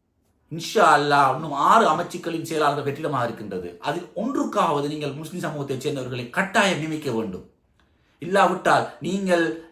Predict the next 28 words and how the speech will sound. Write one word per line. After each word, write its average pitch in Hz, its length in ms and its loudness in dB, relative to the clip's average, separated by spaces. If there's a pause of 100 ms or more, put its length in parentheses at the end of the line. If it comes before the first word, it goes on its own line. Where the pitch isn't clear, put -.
நல்லிணக்கம், 160 880 -2 (260)
ஆ, 139 220 6
இனவாதமற்ற 190 640 4
என்று 165 220 -4
பேசுகின்ற 160 340 -2
எல்லா 208 380 4
விடயமும் 170 440 -2 (140)
உங்களுக்கு, 156 680 -2 (140)
ஆ, 135 480 2 (960)
பூச்சியமாக 170 520 0
மாறும் 151 240 2
என்பதில் 135 440 -4
எந்த 147 180 -8
மாற்று 123 260 -4
கருத்தும் 98 320 -6
இல்லை. 82 280 -8 (220)
இதே 196 260 4
வேளை 190 220 4
இன்னும் 220 240 -2
ஒரு 220 100 2
விடயத்தை 147 300 0
உங்களுக்கு 135 300 -4
நான் 127 100 -4
குறிப்பிட 135 280 -6
விரும்புகின்ற 104 440 -4
இந்த 101 100 -8
நிகழ்ச்சியினூடாக 95 520 -6
மக்களே, 90 420 -8